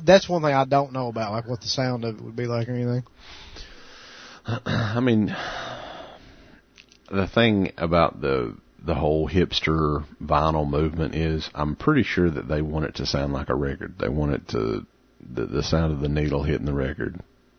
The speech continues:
Speaker 2: and all that. I don't
Speaker 1: Yeah.
Speaker 2: I don't think there's a market for that thing.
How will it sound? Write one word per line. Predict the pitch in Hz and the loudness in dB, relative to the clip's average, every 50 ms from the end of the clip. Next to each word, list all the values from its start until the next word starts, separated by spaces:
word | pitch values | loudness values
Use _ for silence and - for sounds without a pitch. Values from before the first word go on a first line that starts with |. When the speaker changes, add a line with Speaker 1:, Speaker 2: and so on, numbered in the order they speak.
| _ _ _ _ _ - | _ _ _ _ _ -10
Speaker 2:
and | - - 107 101 | -8 -8 -6 -6
all | 101 117 123 | -4 -4 -4
that. | 123 110 - - - - - _ _ _ _ _ - | -4 -4 -6 -8 -10 -12 -18 _ _ _ _ _ -2
I | 151 | 0
don't | 170 175 - - - - - - | 0 0 0 -2 -8 -14 -16 -12
Speaker 1:
Yeah. | 127 120 117 117 - - - - - - - - _ _ _ _ _ _ _ _ _ _ _ _ _ _ _ _ _ _ _ - | -6 -2 -2 -2 -2 -6 -12 -20 -20 -20 -20 -20 _ _ _ _ _ _ _ _ _ _ _ _ _ _ _ _ _ _ _ 2
Speaker 2:
I | 95 | 4
don't | 101 104 98 | 4 4 4
think | 98 98 90 76 | 2 0 2 2
there's | 87 82 80 | 2 2 2
a | 82 | 2
market | 78 76 78 80 82 - - - - | 4 6 6 6 4 4 0 -4 -4
for | - 73 | -2 0
that | 69 65 64 - - | 0 0 0 -2 -2
thing. | - 67 67 65 67 67 73 | -2 -2 -2 -2 -4 -6 -8